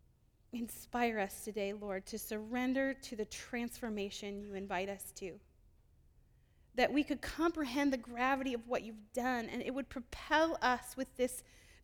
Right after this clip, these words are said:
jetpack of love into sacred empathy and love for others. Forgive us when we've laid a path of coals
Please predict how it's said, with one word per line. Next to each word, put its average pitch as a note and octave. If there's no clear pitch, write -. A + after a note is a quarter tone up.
jetpack D#4+
of B3+
love C#4+
into C#4+
sacred C#4+
empathy C#4
and B3+
love B3
for -
others. G#3+
Forgive C4+
us -
when A#3+
we've A3
laid G#3+
a G#3
path G#3+
of -
coals G3+